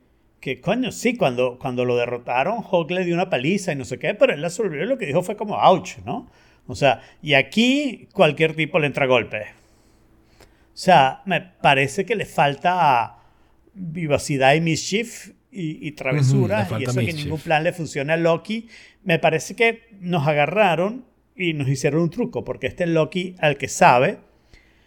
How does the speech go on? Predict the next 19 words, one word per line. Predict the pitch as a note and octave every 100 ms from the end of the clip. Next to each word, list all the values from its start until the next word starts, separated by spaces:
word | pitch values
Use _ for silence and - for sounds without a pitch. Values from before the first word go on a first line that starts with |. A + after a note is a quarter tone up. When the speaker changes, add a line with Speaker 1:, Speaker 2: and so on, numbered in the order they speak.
| _ _ _
Speaker 1:
el, | D3+ C3
este | - -
Loki | F#3 F3+ -
que | G3
sale | - E3+ C#3 - E3+
es | D3
el | D#3
Loki | D#3 D#3 E3+
que | F3+
metieron | C#3 C#3 C#3
preso | C#3+ D3+ -
después | - - A#2+
de |
que | B2+
atacó | C3 A2
New | A2+ A2
York, | G#2+ - - - _ _ _ _ _ -
¿no? | C3
Speaker 2:
Ujú. | G2+ G2+ D#2+ F2+ E3+